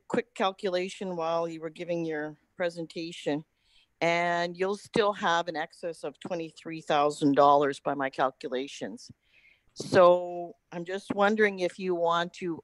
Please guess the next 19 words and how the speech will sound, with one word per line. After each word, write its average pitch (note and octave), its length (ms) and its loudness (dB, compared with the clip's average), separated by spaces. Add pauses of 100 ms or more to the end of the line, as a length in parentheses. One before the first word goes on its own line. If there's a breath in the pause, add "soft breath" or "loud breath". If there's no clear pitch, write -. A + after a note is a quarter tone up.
up D#3 180 2 (300)
the D#3+ 260 -8
C F3+ 240 -6
B E3 220 2
A D3+ 100 10
unit D#3 480 -2 (140)
request - 680 0 (1300)
to - 160 -2
add D#3 240 4
a D#3 80 0
couple D3+ 340 -4
more. C#3+ 420 2 (1200 soft breath)
There's E3+ 160 -4
seventy-five G3+ 580 6
hundred F3 240 4
dollars D#3 420 4
per - 160 -2
unit, D3+ 400 4
correct? - 460 -2